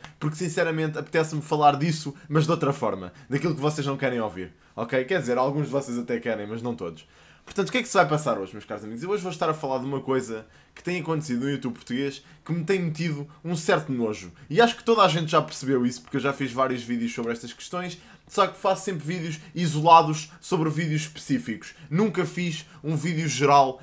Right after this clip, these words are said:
sobre o que se tem passado, ah, recentemente com o YouTube português. Portanto, hoje eu vou estar a olhar para as tendências do YouTube, ah, e vamos estar a analisar exatamente aquilo que é uma tendência no YouTube português. Aquilo que é o padrão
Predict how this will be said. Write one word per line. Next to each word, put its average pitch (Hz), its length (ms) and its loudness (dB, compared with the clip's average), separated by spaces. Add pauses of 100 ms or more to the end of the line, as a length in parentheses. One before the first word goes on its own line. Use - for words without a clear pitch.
sobre 160 300 -2
o 156 60 -4
que - 120 -12
se - 80 -12
tem 175 160 -2
passado, 147 600 4 (240)
ah, 135 260 0
recentemente 156 640 -4
com 139 160 0
o 127 60 0
YouTube 120 260 -2
português. 92 500 -10 (320)
Portanto, 147 400 0 (840)
hoje 160 400 2
eu 156 100 0
vou 139 140 -2
estar 147 240 2
a 143 40 4
olhar 139 180 2
para 135 120 0
as - 120 -4
tendências 131 640 -2
do 113 100 -2
YouTube, 110 480 -6 (280)
ah, 131 220 -2
e 147 40 2
vamos 160 220 -4
estar 180 180 6
a 165 80 6
analisar 147 800 6
exatamente 185 580 0
aquilo 165 320 0
que 170 100 0
é - 20 6
uma 156 200 4
tendência 123 460 -2
no 113 120 -4
YouTube 104 300 -8
português. 87 380 -12 (160)
Aquilo 175 300 0
que 156 80 2
é 190 40 8
o 175 160 6
padrão 151 560 4